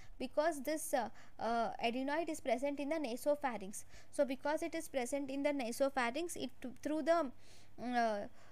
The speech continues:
uh, eustachian tube, uh, the infection can spread to the middle ear, causing recurrent attacks of acute otitis media, or it can also,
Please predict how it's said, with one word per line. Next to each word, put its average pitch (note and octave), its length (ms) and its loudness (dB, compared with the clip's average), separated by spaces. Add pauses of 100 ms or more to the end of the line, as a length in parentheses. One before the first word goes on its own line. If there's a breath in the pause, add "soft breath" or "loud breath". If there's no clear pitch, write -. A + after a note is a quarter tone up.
(140)
uh, - 40 -10 (380)
eustachian C#4+ 640 4
tube, E4 260 0 (560 soft breath)
uh, B3 340 4
the C#4 280 6 (960)
infection C#4 520 2
can D4 200 2
spread C4 380 0
to C4 120 2
the C#4+ 220 2
middle C4 360 2
ear, C#4 240 6 (1080)
causing C#4 400 4
recurrent C#4+ 400 2
attacks C4 400 2
of D4+ 180 4 (380 loud breath)
acute D4 320 0
otitis C4 540 4
media, B3+ 420 6 (400 loud breath)
or C#4+ 140 12
it B3+ 260 2
can D4 300 4 (280)
also, D4+ 480 10